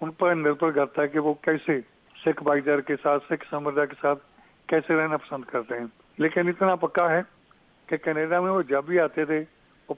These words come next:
पूरे सीक्रेट विजिट पर आते थे, ओपनली कोई भी उनके बारे में किसी को पता नहीं होता था,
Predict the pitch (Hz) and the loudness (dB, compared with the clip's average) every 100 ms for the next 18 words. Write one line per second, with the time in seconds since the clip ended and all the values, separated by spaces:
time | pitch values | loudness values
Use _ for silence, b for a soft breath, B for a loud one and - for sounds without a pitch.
0 | - 170 165 - 156 165 175 156 156 156 | -2 0 0 0 -4 0 0 0 -2 -2
1 | - 147 139 143 135 180 - _ _ _ | 0 2 2 0 0 -2 -8 _ _ _
2 | 160 151 - 156 160 - 165 160 165 156 | -4 -2 -2 0 0 0 0 2 0 0
3 | - b b _ 156 147 147 151 143 143 | -6 b b _ -8 0 2 4 2 0
4 | 151 143 147 143 143 139 147 127 131 127 | -2 -2 0 0 0 0 -2 -4 -2 0
5 | 180 | -2